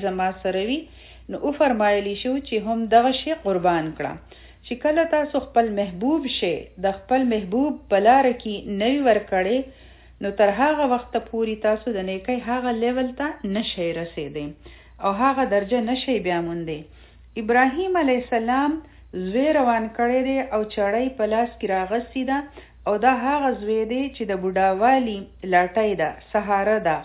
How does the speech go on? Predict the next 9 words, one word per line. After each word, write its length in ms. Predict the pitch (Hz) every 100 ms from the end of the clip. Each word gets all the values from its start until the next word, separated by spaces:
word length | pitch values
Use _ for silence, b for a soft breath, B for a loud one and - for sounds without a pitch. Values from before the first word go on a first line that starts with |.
| -
خوب 340 | - 285 294
یې 80 | 240
ولیدو، 380 | 226 226 233 262 294 B B -
چړۍ 360 | 220 208 214 269 240
واخیسته 540 | 226 226 233 - 247 262 226
او 60 | 214 190
میدان 420 | 185 202 214 208
ته 100 | 196
راغی. 380 | 185 170 147